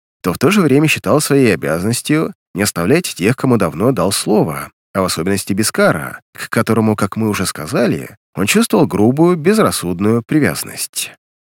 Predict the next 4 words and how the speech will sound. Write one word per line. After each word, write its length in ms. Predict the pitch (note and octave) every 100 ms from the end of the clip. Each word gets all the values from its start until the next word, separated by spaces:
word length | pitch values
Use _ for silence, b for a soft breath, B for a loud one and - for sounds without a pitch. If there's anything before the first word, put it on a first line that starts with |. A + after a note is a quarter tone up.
| _ _ _
Это 220 | - C3 D3+
был 380 | C3 C3+ C3 A2+ _
пария. 640 | D3 A#2+ E2 B1+ A1 - - _ _ _ _ _
Парией 600 | A#2 D#3+ E3+ D#3+ D3 C#3